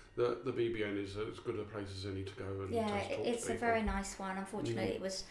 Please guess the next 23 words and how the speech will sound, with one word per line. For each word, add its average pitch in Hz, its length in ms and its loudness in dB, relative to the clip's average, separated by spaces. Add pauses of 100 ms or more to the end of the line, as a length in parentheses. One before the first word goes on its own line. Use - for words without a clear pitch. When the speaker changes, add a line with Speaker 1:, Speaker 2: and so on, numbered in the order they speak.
(220)
Speaker 2:
the - 40 -8
timing 196 540 4
wasn't 185 300 0
working 196 560 0 (800)
when 185 200 -2
I, 165 500 0
um, 165 480 0 (540)
'cause - 140 -6
I 170 100 4
obviously, 170 300 -2
I - 20 -2
sometimes 165 480 -6
supply 175 300 -6
teach, - 500 -6
but 170 280 -6
whenever 180 280 -6
I 175 80 -4
can, 180 500 -6
I 190 60 -8
try 185 220 -8
and 185 80 -8
get 214 240 -4
there. 180 240 -6